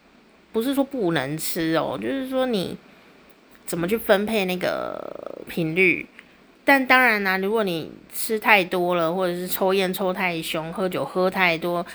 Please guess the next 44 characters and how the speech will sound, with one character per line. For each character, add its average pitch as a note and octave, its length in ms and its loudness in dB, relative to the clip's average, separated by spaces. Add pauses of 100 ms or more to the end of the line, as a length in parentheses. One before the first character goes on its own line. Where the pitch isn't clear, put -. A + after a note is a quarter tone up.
(160)
身 G#3+ 220 4
体 G#3 100 0
已 E3+ 120 0
经 F#3 140 2
没 G3+ 100 4
有 G#3 100 2
办 G3 160 2
法 E3 80 2
负 F#3+ 360 -4
担 F#3 240 2
的 E3 160 0
时 D3+ 280 -6
候， D#3+ 420 -2 (460)
当 G#3+ 160 4
然 F3 340 2
啦， E3 280 -2 (560)
呃， D3+ 360 -2
你 - 80 -6
扣 - 240 4
打 F3 220 4
都 F3 100 2
用 G3+ 260 2
完 A2+ 260 -4
了 B2 100 -8
嘛， G2+ 240 -6 (260)
<laughs> - 300 2
quota A3+ 640 2
已 E3+ 120 -2
经 G#3 200 -6
用 F3+ 260 -4
完， A#2 320 -4 (500)
哦， - 200 -8 (760)
你 D#3+ 200 -4
这 A3+ 240 2
个 E3 520 2
跟 G#3+ 160 0
这 A3+ 80 0
个 F#3+ 100 2
食 F3+ 280 -2
物 G#3 180 4
的 F#3 100 6
缘 D#3+ 280 0
分 G#3 200 2
已 C#3+ 80 -4